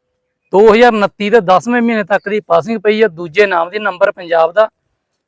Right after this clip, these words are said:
ਰੇਟ ਇਹਦਾ ਹੈਗਾ ਗਾ ਦੋ ਲੱਖ ਤੇ ਪਝੱਤਰ ਹਜ਼ਾਰ ਰੁਪਈਆ ਆਪਾਂ ਡਿਮਾਂਡ ਕਰਦੇ ਆ। ਮੌਕੇ ਤੇ ਦੋ ਲੱਖ ਸੱਤਰ ਹਜ਼ਾਰ ਦੀ ਜੈਸ ਨੂੰ ਪ੍ਰਾਈਸ 'ਚ ਆਪਾਂ ਕਾਰ ਦੇ ਦੇਣੀ ਆ, ਠੀਕ ਆ ਬਈ।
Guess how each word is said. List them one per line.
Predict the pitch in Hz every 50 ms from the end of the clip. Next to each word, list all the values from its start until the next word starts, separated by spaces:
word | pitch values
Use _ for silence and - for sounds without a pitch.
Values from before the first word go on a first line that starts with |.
| _ _ _ -
ਰੇਟ | 185 175 196 208 226 208 233
ਇਹਦਾ | 240 247 262 220
ਹੈਗਾ | 202 220 220 247 254
ਗਾ | 233 240 240 240
ਦੋ | 165 147 175 202 220 233 247 240
ਲੱਖ | 233 226 214 - - - _
ਤੇ | - 233
ਪਝੱਤਰ | - - 247 247 240 254 - - - 202
ਹਜ਼ਾਰ | 185 190 220 240 233 214
ਰੁਪਈਆ | 196 - 214 214 214
ਆਪਾਂ | - - 226
ਡਿਮਾਂਡ | 190 190 180 175 175 175 269
ਕਰਦੇ | 277 - 196 190 185 175 196 220
ਆ। | 226 233 226 _ _ _ _ _ _ _ _ _ _ _ _ _ _ -
ਮੌਕੇ | 160 170 202 226 220 - - 247 247
ਤੇ | 254 262
ਦੋ | 214 180 208 214 240 247 254
ਲੱਖ | 240 240 240 208 - - 254 233 _ _ _
ਸੱਤਰ | _ _ - - 240 233 _ - 254 254
ਹਜ਼ਾਰ | 233 233 254 262 247 233
ਦੀ | 208 233
ਜੈਸ | 175 202 220 202 - -
ਨੂੰ | 214 233 233
ਪ੍ਰਾਈਸ | - 214 214 202 202
'ਚ | - 208
ਆਪਾਂ | 196 - 220 202 -
ਕਾਰ | 214 208 202 202 196
ਦੇ | 175 180 180 175
ਦੇਣੀ | 180 175 175
ਆ, | 185 180
ਠੀਕ | - 202 190 226
ਆ | 220
ਬਈ। | 196 220 226